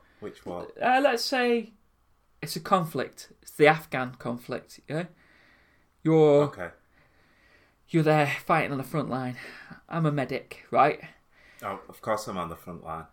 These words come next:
Speaker 2: Yeah, there's bullets whizzing past.
Speaker 1: Operation Black Wave.
Speaker 2: Yeah, <laughs> yes, that sounds top.
Speaker 1: <laughs> Have you
Speaker 2: That
Speaker 1: not seen
Speaker 2: sounds
Speaker 1: that's
Speaker 2: top.
Speaker 1: off South Park?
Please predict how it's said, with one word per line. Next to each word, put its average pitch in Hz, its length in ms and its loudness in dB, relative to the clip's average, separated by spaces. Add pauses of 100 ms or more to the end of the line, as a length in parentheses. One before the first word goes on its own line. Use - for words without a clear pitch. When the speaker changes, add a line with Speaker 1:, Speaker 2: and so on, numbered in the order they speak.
Speaker 2:
Yeah, 139 240 -2 (160)
there's 143 340 0
bullets - 560 2 (180)
whizzing 131 300 -2
past. - 640 -4
Speaker 1:
Operation 101 560 -4
Black 98 300 -4
Wave. 95 480 0 (200)
Speaker 2:
Yeah, 185 200 0 (260)
<laughs> 156 80 4 (720)
yes, 131 800 6
that - 300 4
sounds - 600 8
top. - 360 12
Speaker 1:
<laughs> - 0 -
Have - 160 8
you 202 80 2
Speaker 2:
That - 720 0
Speaker 1:
not 175 180 8
seen 175 160 2
Speaker 2:
sounds 180 160 4
Speaker 1:
that's 180 140 8
Speaker 2:
top. 214 80 4
Speaker 1:
off 208 160 8
South 156 340 8
Park? 143 480 4